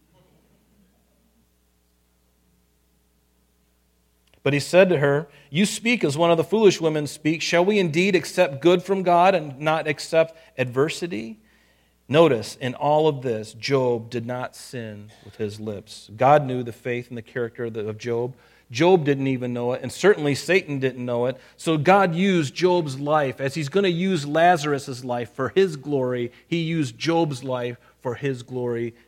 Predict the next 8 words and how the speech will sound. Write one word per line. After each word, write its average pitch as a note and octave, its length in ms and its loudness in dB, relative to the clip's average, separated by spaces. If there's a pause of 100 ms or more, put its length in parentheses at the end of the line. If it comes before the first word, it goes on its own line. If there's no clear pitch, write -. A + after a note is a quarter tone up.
(140)
as A2 200 -12
well. G#2 460 -14 (1300)
All D#3+ 200 6
the F3+ 100 2
calamities, C3 640 -4
all F3 240 4
the E3+ 120 -2
sickness, B2 680 -8